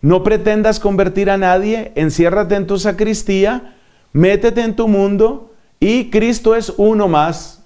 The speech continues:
Lo que importa en realidad es el buenismo. Este mal, lo mismo que el cientificismo, se ha entrado muchísimo en el pueblo católico, muchísimo,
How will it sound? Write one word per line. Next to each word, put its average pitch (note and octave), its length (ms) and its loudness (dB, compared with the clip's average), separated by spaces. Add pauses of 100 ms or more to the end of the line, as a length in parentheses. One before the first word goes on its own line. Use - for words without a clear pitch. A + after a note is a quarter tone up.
(260)
Lo E3+ 320 0
que E3 80 0
importa F#3+ 460 0
en G#3+ 80 0
realidad F3+ 500 2
es E3 100 -2
el F3+ 160 0
buenismo. C#3 960 0 (3500)
Este G#3+ 540 2
mal, C#3 420 0 (760)
lo B2+ 100 0
mismo D#3 300 2
que F3+ 80 -2
el C#3+ 80 -2
cientificismo, C#3 720 -2
se D3+ 100 -2
ha D3 40 2
entrado D3 360 0
muchísimo A#2+ 760 -2
en A2 120 0
el G#2 120 -2
pueblo B2 280 0
católico, A#2+ 480 0
muchísimo, C#3 1000 0